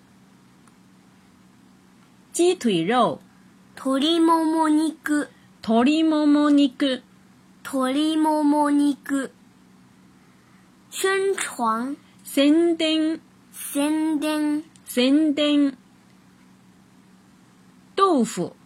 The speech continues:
Speaker 2: 豆腐。
Speaker 1: 豆腐。
Speaker 2: 豆腐。
Speaker 1: 接下来我们来看今天的绘画练习。
Speaker 2: ママ、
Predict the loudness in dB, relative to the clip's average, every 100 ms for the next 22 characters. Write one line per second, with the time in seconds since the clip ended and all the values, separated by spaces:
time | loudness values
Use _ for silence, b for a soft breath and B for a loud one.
0 | -20 -20 _ _ _ -20 _ -6 -2 0
1 | 0 -2 -2 -4 -4 _ _ -6 -2 2
2 | 2 0 0 -4 -4 _ _ _ _ -10
3 | -2 0 0 0 -2 -6 -6 -10 _ _
4 | _ _ _ _ _ b b -4 -2 0
5 | 0 0 -2 -2 -4 -4 0 0 0 -2
6 | -2 -2 -2 -2 -4 -2 -2 -2 -4 -6
7 | -6 -8 -8 -12 _ _ _ _ -2 0
8 | 4 4 6 4 2